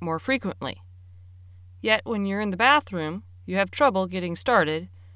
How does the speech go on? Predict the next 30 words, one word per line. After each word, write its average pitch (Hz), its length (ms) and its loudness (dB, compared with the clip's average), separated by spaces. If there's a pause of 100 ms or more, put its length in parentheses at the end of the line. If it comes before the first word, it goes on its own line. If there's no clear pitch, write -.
(180)
and 240 200 0
your 233 140 2
urine 214 400 2
tends 185 300 -4
to 214 100 -6
stop 190 400 2
and 254 140 -2
start - 420 0
in 208 80 -4
the 220 80 -2
middle 170 300 0
of 165 100 -8
going. 196 400 0 (720)
What's 220 220 -6
causing 285 480 6
this 220 140 -4
to 202 120 -2
happen? 196 560 0 (600)
What 302 160 -4
steps - 400 0
do 285 100 -2
you 262 100 0
need 247 200 0
to 220 80 -8
take 220 420 2 (140)
to 277 120 -4
fix - 320 -2
it? - 160 2 (920)
Benign 254 520 0 (100)
prostatic 180 680 -2